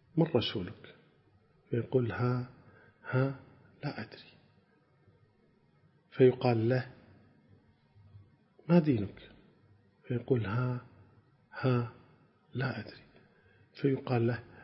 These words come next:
"لا هديت ولا دريت". ثم يضرب بمطرقة على أم رأسه فيصيح صيحة يسمعها كل شيء إلا الثقلان، يعني، ما عدا الإنس والجن. ثم يفتح له باب من الجنة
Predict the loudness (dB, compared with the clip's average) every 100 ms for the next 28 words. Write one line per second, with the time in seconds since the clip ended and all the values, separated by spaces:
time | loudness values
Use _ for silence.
0 | -20 -20 _ _ -8 -4 -2 -2 -4 -2
1 | -4 -4 -4 -2 -2 -2 -2 0 0 0
2 | -4 -20 -20 _ _ _ _ -20 _ -4
3 | 2 4 4 2 2 2 0 -2 -4 -4
4 | -2 -2 -2 -2 -6 -8 -20 -20 -20 -20
5 | _ _ _ _ _ _ -6 0 2 0
6 | 4 4 4 0 -4 -8 -8 -8 -6 -6
7 | -2 -2 -2 -6 -6 -2 -2 -2 -4 0
8 | 0 0 -2 -2 0 0 0 -4 -2 0
9 | 0 -2 -10 -10 -12 -16 -20 -20 -20 _
10 | -4 -2 -2 -2 -4 -6 -6 -6 -6 -10
11 | -10 -12 -12 -20 _ _ _ _ _ _
12 | _ _ _ _ -20 -20 -20 -14 2 4
13 | 6 4 2 0 4 4 4 2 2 2
14 | 2 2 0 0 0 -2 -4